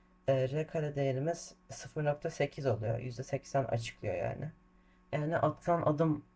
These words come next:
e, V'si alınan yolun yüzde seksenini açıklıyor demek oluyor. Bu da aynı şekilde iyi bir, e, değişken seçimi. Fakat en, e, sağdaki grafiğe baktığımızda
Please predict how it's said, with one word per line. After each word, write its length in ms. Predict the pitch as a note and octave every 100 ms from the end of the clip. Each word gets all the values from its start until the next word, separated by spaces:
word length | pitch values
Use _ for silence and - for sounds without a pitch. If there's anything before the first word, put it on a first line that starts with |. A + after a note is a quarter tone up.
| _ _ _
e, 260 | B2 A#2+ G#2
V'si 540 | B2+ A#2+ A#2 E3 F3 - - _
alınan 460 | - C3+ C#3 D3+ D#3
yolun 380 | D#3+ D3 D#3 D#3
yüzde 220 | C#3 D#3
seksenini 480 | D#3 D3+ - D3+ D3+
açıklıyor 560 | A#2+ A2+ - G2+ F#2+ - _ _
demek 260 | - - A2+
oluyor. 300 | - - D3 - _ _ _ _ _ _ _ -
Bu 100 | D3+
da 180 | C#3 -
aynı 220 | B2 A#2
şekilde 420 | - - A2+ -
iyi 200 | A2+ A#2
bir, 100 | A2 A2+ A2+ - _ _ _ _ _ -
e, 220 | A2+ A2
değişken 380 | B2 B2 - C#3+
seçimi. 400 | C#3 D3+ D3 F3
Fakat 340 | E3 D3+ D#3+ D#3
en, 220 | E3 E3 - - _ _
e, 140 | B2+ A#2+
sağdaki 500 | - D3 C#3 D3 D3+
grafiğe 400 | C#3+ C#3 C#3+ C3+
baktığımızda 680 | C#3+ - C#3+ A#2 A#2 D3+